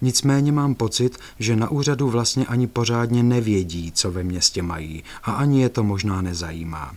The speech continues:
Jakoby už tohle dětské denní centrum odepsali. „Je to malé a poměrně drahé, tak ty děti převedeme od září do jiné školky. Zdali to bude dobré pro zdravotně postižené předškoláky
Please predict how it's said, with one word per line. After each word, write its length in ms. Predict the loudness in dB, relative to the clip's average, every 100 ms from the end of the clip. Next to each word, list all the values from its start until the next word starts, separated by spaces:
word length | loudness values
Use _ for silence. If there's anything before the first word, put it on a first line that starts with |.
| -2
Jakoby 420 | 0 2 0 0
už 200 | 0 0
tohle 280 | 2 2 2
dětské 440 | 2 0 0 2
denní 260 | 4 4 2
centrum 580 | 0 0 0 0 0 0
odepsali. 600 | -2 -2 0 -4 -4 -12 -18 -20 -20 0
„Je 120 | 2
to 160 | 2 0
malé 400 | 2 2 2 0
a 140 | -4
poměrně 500 | -2 0 2 0 -4
drahé, 500 | -2 -2 -2 -4 -6 -8 -18 -6
tak 200 | -4 -2
ty 120 | 0
děti 300 | 2 2 0
převedeme 560 | -2 -2 0 2 0 0
od 160 | -2
září 400 | -2 0 0 0
do 140 | 2 4
jiné 280 | 4 2 -4
školky. 520 | -4 -6 -6 -10 -14 -16 -18 -6
Zdali 400 | -2 -2 0 0
to 160 | 0 0
bude 220 | 0 2
dobré 360 | 2 2 0
pro 200 | 0 -2
zdravotně 500 | -2 -2 0 0 -2
postižené 640 | -2 -4 -6 -4 -2 -2 -2
předškoláky 800 | -4 -6 -2 -2 0 -2 -4